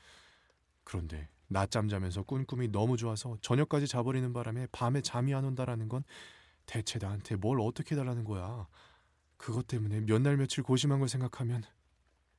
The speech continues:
그런 일을 해낸 덕분에 사 층의 매니저가 된 거 아니겠어요? 달러구트 꿈 백화점의 층별 매니저라는 직함은 아무나 가질 수 있는 게 아니잖아요.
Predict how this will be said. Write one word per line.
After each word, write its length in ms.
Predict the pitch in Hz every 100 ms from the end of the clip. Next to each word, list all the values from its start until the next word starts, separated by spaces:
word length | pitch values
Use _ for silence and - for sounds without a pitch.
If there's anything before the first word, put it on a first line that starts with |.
| _ _ _ _ _ _ _ _ _ -
그런 300 | - 113 127
일을 200 | 120 107
해낸 220 | 143 165
덕분에 400 | 156 - 127 95
사 160 | - 165
층의 260 | - 175
매니저가 400 | 117 113 135 139
된 160 | 120 117
거 120 | 113
아니겠어요? 680 | 95 113 113 - 92 98 170 - - - _ _ _
달러구트 540 | - 107 107 113 107 113
꿈 240 | 151 147
백화점의 460 | 131 - 123 117 113
층별 340 | - 170 165
매니저라는 500 | 117 117 127 127 120
직함은 520 | - - - 90 82
아무나 400 | 85 92 113 123
가질 260 | 113 104 117
수 100 | 120
있는 140 | 113
게 80 | 107
아니잖아요. 720 | 87 101 110 107 95 95 113